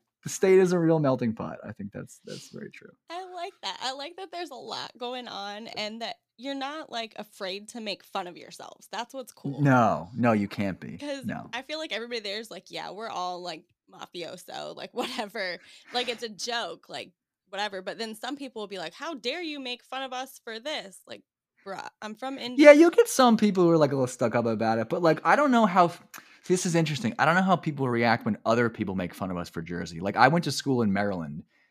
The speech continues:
Speaker 1: and the most I would get was, like, my accent would come out when I said, like, the word hilarious. Like, "Oh, that's
Speaker 2: Mm-hmm.
Speaker 1: hilarious." I guess that's a Jersey accent. I don't know. But, um, I guess we're a, a slightly defensive, but more than anything, it's like, if you live in New Jersey, like, you know, like, whatever, like,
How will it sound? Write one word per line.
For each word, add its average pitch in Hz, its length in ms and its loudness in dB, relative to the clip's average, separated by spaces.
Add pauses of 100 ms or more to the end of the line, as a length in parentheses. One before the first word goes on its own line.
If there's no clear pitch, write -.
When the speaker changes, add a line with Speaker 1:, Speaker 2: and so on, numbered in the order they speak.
(120)
Speaker 1:
and 117 100 2
the 120 60 4
most 135 260 4
I 120 160 8
would 107 160 0
get 95 280 -2
was, 92 200 -8
like, 90 360 -6 (340)
my 107 160 0
accent 101 340 2
would 90 140 -8
come 87 160 -4
out 82 160 -4
when 87 80 -6
I 85 60 -8
said, - 160 -6
like, 90 120 -4
the 90 80 -8
word 92 160 -4
hilarious. 85 680 -4
Like, 90 120 -6
"Oh, 139 60 4
that's 160 120 6
Speaker 2:
Mm-hmm. 113 60 0
Speaker 1:
hilarious." 98 480 0
I 85 40 -10
guess 87 180 -10
that's 85 160 -18
a 85 40 -18
Jersey 85 300 -16
accent. 85 300 -16
I 90 40 -14
don't 85 80 -12
know. 71 80 -18 (580)
But, 131 200 8
um, 107 560 4
I 165 80 2
guess 240 240 4
we're 202 140 6
a, 127 80 6
a 113 40 -2 (140)
slightly 214 300 2
defensive, 95 580 -6
but 113 140 -2
more 147 160 4
than 160 100 4
anything, 131 360 4
it's 95 140 -6
like, 101 120 -4
if 101 80 -4
you 113 160 0
live 110 160 2
in 107 80 2
New 98 140 -2
Jersey, 90 380 -10
like, 87 240 -14
you 92 100 -8
know, 82 340 -8
like, 76 300 -14 (180)
whatever, 135 380 -2
like, 82 240 -12